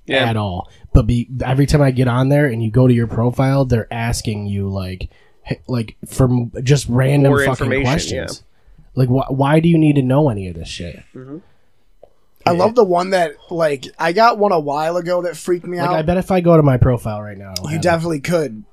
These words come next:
Speaker 2: <clears throat>
Speaker 3: You show, he showed me this. It does it to me every now and then, but with Seth, it's really sketchy.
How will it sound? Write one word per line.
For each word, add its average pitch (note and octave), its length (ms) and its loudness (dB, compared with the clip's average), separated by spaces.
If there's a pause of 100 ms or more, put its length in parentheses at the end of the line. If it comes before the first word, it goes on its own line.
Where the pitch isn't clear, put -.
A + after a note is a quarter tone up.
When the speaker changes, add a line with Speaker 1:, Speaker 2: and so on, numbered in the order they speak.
(120)
Speaker 2:
<clears throat> A#2+ 400 -6 (300)
Speaker 3:
You C#3 180 -6
show, E3+ 240 -2
he E3 160 -4
showed F3 320 0
me D3 100 -6
this. B2 340 -6
It F3+ 160 -4
does A#3 220 4
it C#4 120 -2
to G#3+ 60 -2
me A3 200 2
every F3+ 160 -2
now F3 200 0
and D#3+ 120 -4
then, C#3 100 -2
but D3 160 -2
with C#3+ 100 -4
Seth, F#3+ 300 -4
it's F3 180 -6
really D3 260 -8
sketchy. B2+ 580 -6